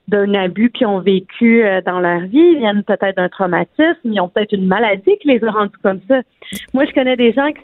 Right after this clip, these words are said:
se sont mis à prendre, euh, de la cortisone pour un problème de dos parce qu'ils étaient trop, euh, ils ont trop forcé au gym.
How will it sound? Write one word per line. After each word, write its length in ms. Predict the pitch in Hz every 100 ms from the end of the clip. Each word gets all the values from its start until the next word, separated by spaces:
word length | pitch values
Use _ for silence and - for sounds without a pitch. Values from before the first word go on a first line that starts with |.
| 240
se 40 |
sont 140 | 220 214
mis 100 | 240
à 100 | 226
prendre, 360 | 220 233 240 214
euh, 260 | 202 196
de 60 | 190
la 100 | 180
cortisone 540 | 285 277 _ 240 285
pour 180 | 277 208
un 60 | 190
problème 340 | - 226 262
de 140 | 262 208
dos 180 | 254 302
parce 180 | 220 -
qu'ils 80 | 214
étaient 160 | 214
trop, 280 | - 247 240
euh, 200 | 220 208
ils 180 | 220 214
ont 100 | 208
trop 200 | - 247
forcé 320 | 226 196 -
au 120 | 262 214
gym. 320 | - 277